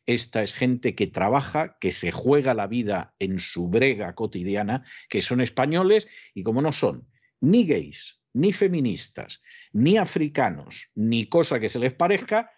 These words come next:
pues evidentemente no esperen ningún tipo de ayuda, ni siquiera que les dé los buenos días cualquiera de los gobiernos españoles, más que enfeudados ya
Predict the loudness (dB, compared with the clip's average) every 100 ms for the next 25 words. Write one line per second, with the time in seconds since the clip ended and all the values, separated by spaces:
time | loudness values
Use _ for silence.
0 | _ -8 -6 -2 0 0 0 -2 0 2
1 | 2 2 0 -2 0 2 2 0 0 0
2 | 0 0 2 2 4 2 2 2 0 0
3 | 0 2 0 -2 2 2 2 -2 -6 -2
4 | -2 -2 -4 -2 0 2 0 -4 0 0
5 | -2 -8 -14 -2 -2 0 0 2 2 0
6 | 0 0 2 2 0 -2 -2 0 0 2
7 | 2 0 -4 -14 -2 2 4 2 -2 -4
8 | -2 -2 -4 -4 -4 -2 0 0 0 -4
9 | -2 -2 -2